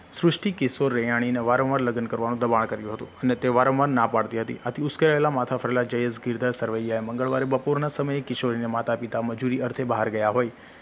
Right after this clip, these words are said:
ત્યારે કિશોરીના ઘરે જઈ કિશોરી પર છરીના આધે પાંત્રીસ જેટલા ઘા ઝીકી તેની મોત નિપજાવ્યું હતું. જેના વિરોધમાં જેતલસર ગામે સ્વયંભૂ બંધ પણ પાડ્યું હતું. ગ્રામજનોએ એકત્ર થઈને આરોપીને જાહેરમાં સરઘસ કાઢવામાં આવે અને કડક સજા કરવામાં આવે તેવી માંગ કરી હતી.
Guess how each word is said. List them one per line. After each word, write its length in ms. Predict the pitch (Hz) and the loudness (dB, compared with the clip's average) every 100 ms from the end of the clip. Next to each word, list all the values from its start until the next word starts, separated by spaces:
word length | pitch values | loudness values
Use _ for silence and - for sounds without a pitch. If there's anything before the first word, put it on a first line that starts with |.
| - | -2
ત્યારે 160 | 139 156 | 2 2
કિશોરીના 460 | 151 - 156 151 | 2 0 2 2
ઘરે 220 | 147 123 123 | 2 2 2
જઈ 180 | 127 | 0
કિશોરી 380 | 127 123 127 123 | 0 -2 0 -2
પર 140 | 117 127 | 0 -4
છરીના 360 | - 113 117 | -2 -4 -6
આધે 260 | 113 120 117 120 127 | -4 -4 -2 -2 -2
પાંત્રીસ 560 | - 127 123 147 156 | -8 -4 -4 0 0
જેટલા 240 | 139 139 147 | 2 2 2
ઘા 180 | 127 | 2
ઝીકી 240 | 123 120 127 | 0 0 0
તેની 180 | 117 113 | -2 0
મોત 220 | 117 117 131 | 0 -2 -2
નિપજાવ્યું 420 | 120 127 104 107 | 0 -2 -2 -6
હતું. 200 | 127 131 - - - - | -10 -12 -18 -20 -20 -2
જેના 140 | 131 160 | 2 4
વિરોધમાં 480 | 147 165 156 160 147 | 4 2 2 0 2
જેતલસર 460 | 123 123 113 120 | 2 0 0 -2
ગામે 280 | 117 117 120 | 2 2 0
સ્વયંભૂ 460 | - 127 127 123 131 | 0 0 2 0 0
બંધ 160 | 135 143 | 0 2
પણ 140 | 127 | 0
પાડ્યું 300 | 120 110 110 | 0 -2 -2
હતું. 160 | 120 - - - - - | -8 -10 -16 -20 -6 2
ગ્રામજનોએ 460 | 147 165 160 170 | 4 4 2 4
એકત્ર 360 | 156 127 147 147 | 2 2 2 2
થઈને 240 | 143 143 | 2 2
આરોપીને 460 | 143 135 131 127 123 | 2 2 2 0 2
જાહેરમાં 400 | 127 127 131 139 | 2 2 2 2
સરઘસ 400 | 139 127 127 - | 2 0 -2 0
કાઢવામાં 400 | 127 123 120 127 | 2 2 2 2
આવે 140 | 131 | 2
અને 100 | 131 | 2
કડક 240 | 131 120 117 | 0 -2 -2
સજા 260 | - 120 | -2 -2
કરવામાં 380 | 117 117 120 123 | 0 0 2 2
આવે 100 | 131 | 0
તેવી 160 | 131 127 | 0 0
માંગ 240 | 120 113 | 0 -2
કરી 160 | 104 104 | -6 -8
હતી. 240 | 113 - | -10 -10